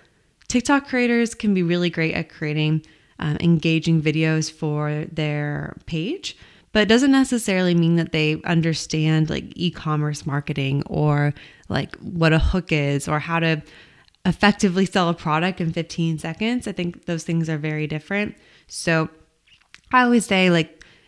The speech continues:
you kind of plan to fail if you don't give an influencer or content creator a really great brief and script and outline of what you're looking for in the ad. So that's,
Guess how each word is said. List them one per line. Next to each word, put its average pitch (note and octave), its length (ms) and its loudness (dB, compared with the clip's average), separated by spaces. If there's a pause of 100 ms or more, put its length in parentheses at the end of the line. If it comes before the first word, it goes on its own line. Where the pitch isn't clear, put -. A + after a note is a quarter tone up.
you F#3+ 100 -4
kind G#3 220 2
of - 140 -6
plan F3 320 2
to E3+ 100 -6
fail D#3+ 400 -2
if F3 160 -8
you E3+ 120 0
don't D#3+ 420 -2
give E3 460 -4
an D#3+ 120 -4
influencer D#3+ 440 -4
or D#3 120 -2
content D#3 460 -6
creator D#3 340 0
a - 100 -4
really F#3 600 0 (300)
great E3 480 -2
brief D#3+ 360 0
and D#3 160 -4
script - 480 -2
and E3+ 160 -4
outline E3 460 0
of D#3+ 100 0
what D#3+ 100 -8
you're D#3 100 -4
looking D3+ 300 -2
for F#3+ 240 -2
in G3+ 80 2
the G3 120 0
ad. G3+ 420 -2 (340)
So E3+ 280 2
that's, F#3+ 360 0